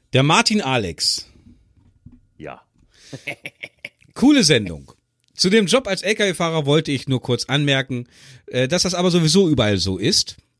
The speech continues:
Speaker 1: Ähm, ich weiß nicht genau, was er meint. Äh, in meinem Job hast du hast du, in keinem Job hast du nur, äh, gute Tage. Ich denke, dass künftig auch Jobs wie L-K-W-Fahrer selbst für Maturanten und Akademiker wieder interessant sind, weil sich der Jobmarkt gedreht hat. Heute,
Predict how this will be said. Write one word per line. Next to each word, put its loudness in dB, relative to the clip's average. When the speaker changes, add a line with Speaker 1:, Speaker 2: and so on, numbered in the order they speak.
Speaker 1:
Ähm, -4
ich -6
weiß -4
nicht -10
genau, -6
was -6
er -4
meint. -6
Äh, 0
in 0
meinem 2
Job 0
hast 0
du 0
hast -4
du, 0
in -6
keinem 0
Job -2
hast -2
du -2
nur, 2
äh, 0
gute -6
Tage. -2
Ich -8
denke, 0
dass 2
künftig 0
auch -2
Jobs 0
wie 0
L-K-W-Fahrer 0
selbst -2
für 2
Maturanten 0
und -2
Akademiker 2
wieder 2
interessant -2
sind, -2
weil 2
sich -4
der 2
Jobmarkt -2
gedreht 0
hat. -4
Heute, 0